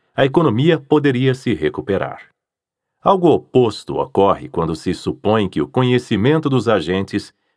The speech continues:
corresponde automaticamente ao mundo exterior. Boa parte das opiniões sobre temas microeconômicos considera que as firmas conhecem, não interpretam, as possibilidades produtivas disponíveis,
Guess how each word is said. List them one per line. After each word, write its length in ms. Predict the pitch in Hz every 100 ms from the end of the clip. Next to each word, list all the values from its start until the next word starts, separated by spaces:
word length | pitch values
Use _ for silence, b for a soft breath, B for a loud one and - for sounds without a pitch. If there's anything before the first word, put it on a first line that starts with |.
| -
corresponde 600 | 160 151 139 151 151 147
automaticamente 1080 | 143 135 117 135 160 139 127 90 120 135 127
ao 160 | 98
mundo 380 | 76 120 147 131
exterior. 580 | 123 123 110 85 73 - _ _ _ _ _ _ _ _
Boa 220 | 98 120
parte 460 | 110 117 113 107 101
das 160 | 95
opiniões 580 | 101 92 90 85 104 113
sobre 260 | - 69 71
temas 400 | - 98 90 71
microeconômicos 1120 | 73 107 107 87 90 78 107 131 - 85 - _ _
considera 540 | - 143 139 139 151 143
que 180 | 135 151
as 220 | 95 -
firmas 480 | - 147 135 127 -
conhecem, 880 | - 143 123 110 104 - - 67 - _
não 260 | 82 113 156
interpretam, 680 | 135 107 - 87 78 127 120 _ _ _
as 300 | - - -
possibilidades 1040 | - 156 156 123 117 101 95 107 107 98
produtivas 680 | - 98 82 - 107 98 85
disponíveis, 800 | 90 85 76 71 82 82 85 -